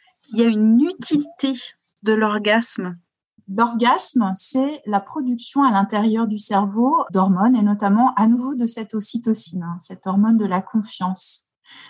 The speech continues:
Speaker 2: qui est, euh, non seulement, euh, connue pour être l'hormone de l'amour, hein, et c'est pour ça aussi que quand on est en couple, c'est important de faire l'amour régulièrement parce qu'en fait, ça fait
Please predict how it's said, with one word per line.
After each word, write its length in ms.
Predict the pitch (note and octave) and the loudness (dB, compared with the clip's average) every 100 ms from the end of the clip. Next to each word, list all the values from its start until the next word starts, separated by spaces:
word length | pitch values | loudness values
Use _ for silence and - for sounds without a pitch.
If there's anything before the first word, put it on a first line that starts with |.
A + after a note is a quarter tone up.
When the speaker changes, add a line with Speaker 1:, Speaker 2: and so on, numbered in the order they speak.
| - | -20
Speaker 2:
qui 240 | - A#3 A3+ | -6 0 2
est, 140 | G#3+ | 2
euh, 180 | G3 F3+ | 2 4
non 160 | F#3+ A#3+ | 4 2
seulement, 580 | B3+ B3 A#3 B3 B3 - | 2 2 4 4 0 -2
euh, 120 | F#3 | -6
connue 360 | - A3+ B3 | 0 2 2
pour 160 | B3 G#3+ | 0 -6
être 180 | G3+ G#3+ | -8 -4
l'hormone 480 | G#3 G#3 A3+ A3+ G3+ | -2 0 2 2 2
de 100 | G3 | 0
l'amour, 640 | F#3+ G3 G3+ A3 C#4 E4+ | 0 2 2 2 0 0
hein, 240 | A3 A#3+ G#3 | 0 0 -4
et 60 | |
c'est 180 | - G3+ | -10 -14
pour 140 | G3+ | -14
ça 180 | - C4 | -2 0
aussi 400 | A3+ - - C#4 | 2 0 -6 -8
que 320 | - G#3 G3 - | -2 0 0 0
quand 200 | A#3 A#3 | -2 2
on 100 | A#3 | 2
est 80 | G#3 | 4
en 140 | F#3+ | 0
couple, 460 | - - F4 - G3+ | -2 -10 -8 -6 -2
c'est 120 | G3 | 0
important 380 | F#3+ G3+ - B3+ | 0 -4 0 -2
de 80 | |
faire 260 | B3+ - C4 | 0 -2 0
l'amour 360 | G#3+ A3 C4 A#3 | 2 4 2 2
régulièrement 560 | G#3+ A3+ G#3 G3 A#3 | 0 0 0 0 -2
parce 140 | C#4 - | -4 -4
qu'en 120 | G#3 | -4
fait, 200 | B3+ B3+ | -4 -4
ça 120 | G#3+ | -6
fait 300 | G#3 A3 | -2 -4